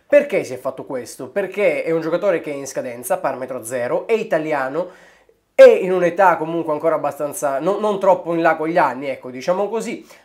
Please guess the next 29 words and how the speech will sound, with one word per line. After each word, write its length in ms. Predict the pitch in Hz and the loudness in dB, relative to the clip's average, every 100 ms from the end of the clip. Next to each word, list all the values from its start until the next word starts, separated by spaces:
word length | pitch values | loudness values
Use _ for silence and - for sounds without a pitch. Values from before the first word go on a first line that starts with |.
| - | 0
ha 120 | 214 | 2
esperienza, 640 | 185 - 220 233 156 143 147 | 2 0 -2 0 -2 -4 -4
non 300 | 185 233 180 | 0 0 2
vorrebbe 320 | 175 170 147 | 2 2 0
lasciare 400 | 151 - 185 202 | -2 0 -2 -2
Milano 720 | 247 196 151 151 175 - - _ | 0 2 2 0 -2 -6 -20 _
e 240 | - 220 202 | -4 0 0
ovviamente 500 | 196 233 196 185 185 | 0 0 2 0 -2
costa 280 | 180 - 165 | -4 -4 -4
poco, 320 | 139 120 156 | -4 -6 -4
oltre 380 | 165 143 165 151 | -2 0 0 0
a 40 | |
essere 220 | 143 147 | -2 -4
a 20 | 135 | -2
parametro 360 | 151 160 202 | -2 -2 -4
zero 280 | 147 175 160 | 2 2 4
ha 40 | 143 | 0
anche 160 | 147 | -4
un 140 | 143 135 | -8 -10
ingaggio 640 | 135 175 156 131 123 - - _ | 0 2 2 -2 -12 -14 -20 _
che 100 | - | -14
sarebbe 300 | 156 147 139 | -4 -2 -2
assolutamente 580 | 139 - 143 139 143 139 | -4 -6 -8 -6 -6 -8
in 80 | 139 | -8
linea 300 | 135 135 127 | -8 -6 -6
con 300 | 123 127 131 | -6 -6 -6
i 80 | 143 | -6
parametri 460 | 147 135 135 135 127 | -2 0 0 -4 -8
rossoneri. 580 | 123 - 123 113 - | -12 -12 -12 -14 -18